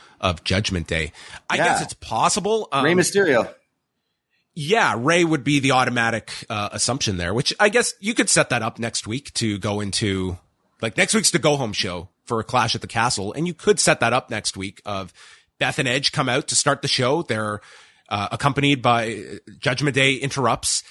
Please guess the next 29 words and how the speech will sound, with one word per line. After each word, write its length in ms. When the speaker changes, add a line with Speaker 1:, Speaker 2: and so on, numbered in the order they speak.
Speaker 1:
And 160
then 200
we 120
get 220
the, 200
the 100
math 380
line. 280
Hey, 220
it's 200
three 320
on 180
two. 400
And 280
Trish 140
Stratus 400
isn't 140
gonna 160
join 240
them. 120
So 160
instead 300
the 60
numbers 380
are 120
equaled 300
out 120
with 140
Rey. 260